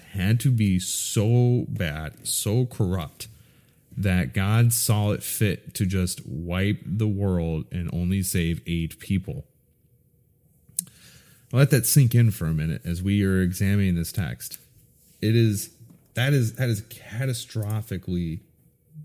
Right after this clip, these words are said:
deadly. <laughs> I mean, it just, the, this whole instance, it, it just blows my mind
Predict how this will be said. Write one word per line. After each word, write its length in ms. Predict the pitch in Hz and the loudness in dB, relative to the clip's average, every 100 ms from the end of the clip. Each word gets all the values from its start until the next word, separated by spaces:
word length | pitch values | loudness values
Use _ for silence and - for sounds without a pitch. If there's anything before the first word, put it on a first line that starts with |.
| - | -2
deadly. 480 | 107 92 80 60 87 - - | 0 0 -2 -4 -8 -10 -20
<laughs> 240 | _ - | _ -6
I 40 | 98 | -2
mean, 320 | 92 90 92 | 2 2 2
it 160 | 107 | 0
just, 260 | - 117 - - - - - - - | 2 2 2 -10 -20 -20 -20 -20 -12
the, 440 | - 107 104 95 | -2 2 2 0
this 380 | - 98 104 101 | -4 -4 -2 -4
whole 680 | - - 135 139 139 139 135 _ _ _ _ - - _ _ _ _ _ _ _ - | -10 -2 2 4 4 2 -2 _ _ _ _ -20 -20 _ _ _ _ _ _ _ 4
instance, 760 | 139 120 - 95 71 - - - _ - _ _ _ _ _ _ _ _ _ _ _ _ | 6 6 4 0 -2 -4 -10 -12 _ -20 _ _ _ _ _ _ _ _ _ _ _ _
it, 180 | 104 95 | -6 -2
it 100 | 107 | -2
just 300 | 95 101 - | -2 -4 -4
blows 380 | - 104 110 113 | -2 4 6 6
my 140 | 110 92 | 4 0
mind 400 | 87 71 57 | 0 -4 -8